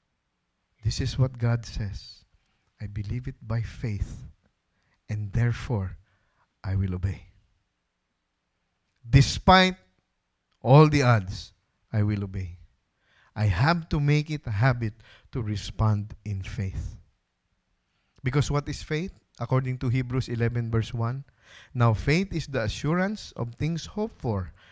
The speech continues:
the conviction of things not seen." I think one of the ways that we can really understand faith is this.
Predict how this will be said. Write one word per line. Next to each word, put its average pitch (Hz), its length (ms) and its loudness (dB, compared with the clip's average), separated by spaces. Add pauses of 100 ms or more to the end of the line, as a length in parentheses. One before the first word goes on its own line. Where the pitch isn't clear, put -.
(140)
the 127 120 4
conviction 131 720 -2
of 113 160 -4
things 113 560 -2
not 117 260 -4
seen." 135 460 -6 (1600)
I - 140 0
think 226 260 -4
one 202 240 -2
of 175 160 -4
the 127 300 0 (3500)
ways 160 400 6
that 139 180 -4
we 139 120 -4
can 131 180 -2
really 139 340 0
understand 123 680 -6
faith 107 320 -6
is 104 160 -10
this. - 400 -10